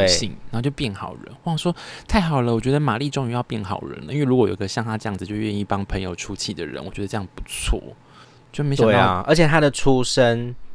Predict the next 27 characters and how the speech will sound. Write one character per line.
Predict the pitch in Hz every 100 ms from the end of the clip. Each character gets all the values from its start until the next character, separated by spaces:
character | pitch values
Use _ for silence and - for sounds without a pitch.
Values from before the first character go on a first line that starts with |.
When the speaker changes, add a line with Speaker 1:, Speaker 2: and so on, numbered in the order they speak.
| - - - -
Speaker 2:
就 | 170
她 | 170
的 | 147 139
出 | - 143
身 | 135 135
也 | 104
是 | 113
比 | 110
较， | 104 110 107 - - - -
其 | - 117
实 | 117
她 | 127
不 | 123
是 | 110 120
真 | - 104
的 | 98
上 | - 95
流 | 80 101
社 | - 92
会 | 98
的 | 82 76
人， | 69
她 | - 139
应 | 139
该 | 135
要 | 127 123
更 | 131 107